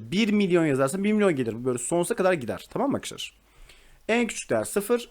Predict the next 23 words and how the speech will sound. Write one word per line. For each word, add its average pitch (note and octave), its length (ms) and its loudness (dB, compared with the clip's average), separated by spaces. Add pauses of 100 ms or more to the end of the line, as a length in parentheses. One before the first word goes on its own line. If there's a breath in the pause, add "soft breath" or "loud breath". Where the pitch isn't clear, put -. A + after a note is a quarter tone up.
en F#3 200 2
büyük A#2 180 -4
değer G3 120 6
sonsuz. - 540 -6 (840)
Başlayalım D3 520 4
sorulara. G2 380 -8 (840 soft breath)
Şimdi G3 240 -4
ne A#3+ 140 0
diyor? E3+ 280 2 (180)
Her A#3 320 2
birinin F3+ 180 0
alabileceği F#3 640 0 (100)
en A3+ 240 -2
küçük E3 320 -12
değeri C#3+ 260 0
bana G#3+ 340 2
bul G3 220 2
diyor. A2+ 240 -6 (520 soft breath)
Bir G3+ 160 -4
kere A#3+ 220 2
mutlak F#3 600 2
değerli G3 260 2
ifadenin D#3+ 520 2